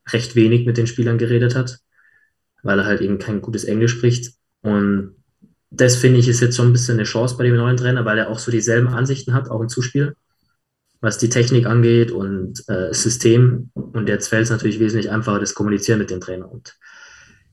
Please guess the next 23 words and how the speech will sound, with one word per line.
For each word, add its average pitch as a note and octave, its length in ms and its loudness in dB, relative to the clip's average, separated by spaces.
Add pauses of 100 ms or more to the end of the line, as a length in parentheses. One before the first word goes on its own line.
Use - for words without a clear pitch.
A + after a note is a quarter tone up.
(320)
ich, - 520 -12 (120)
ich - 140 -6
hoffe, B2 200 0
dass G#2+ 160 0
es - 480 -6 (160)
mit - 180 -4
ihm G#2 280 -4 (380)
quasi G2+ 280 -2
ich F#2+ 80 -6
jetzt - 160 -4
noch G#2 160 -2
mehr G#2 160 0
lernen G2+ 240 -2
kann, G2+ 180 -8
als F#2+ 160 -6
ich G2 60 -8
es - 60 -18
bisher F#2+ 260 -8
schon F#2+ 200 -10
bei G2+ 180 -10
Gianni G#2 300 -8
gemacht A2+ 280 -10
habe. B2 140 -8